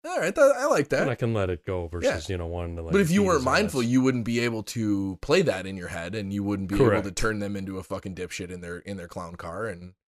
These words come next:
Speaker 2: Yeah.
Speaker 1: you wouldn't
Speaker 2: I'd
Speaker 1: be able
Speaker 2: be
Speaker 1: to calm yourself down.
Speaker 2: emotionally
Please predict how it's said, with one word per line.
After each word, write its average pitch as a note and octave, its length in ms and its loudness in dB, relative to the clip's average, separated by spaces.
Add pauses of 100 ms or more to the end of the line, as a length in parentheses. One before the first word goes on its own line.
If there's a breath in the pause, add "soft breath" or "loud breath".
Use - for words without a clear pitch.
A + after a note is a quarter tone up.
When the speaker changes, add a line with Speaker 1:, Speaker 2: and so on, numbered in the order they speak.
(240)
Speaker 2:
Yeah. E2+ 240 -4
Speaker 1:
you G#2+ 160 -2
wouldn't G#2 340 -2
Speaker 2:
I'd G2+ 60 -6
Speaker 1:
be A#2 80 0
able D3+ 120 2
Speaker 2:
be A2+ 60 -2
Speaker 1:
to F#2 60 -4
calm F#2+ 200 -2
yourself F#2+ 260 -2
down. F#2+ 80 -2
Speaker 2:
emotionally F2 280 -4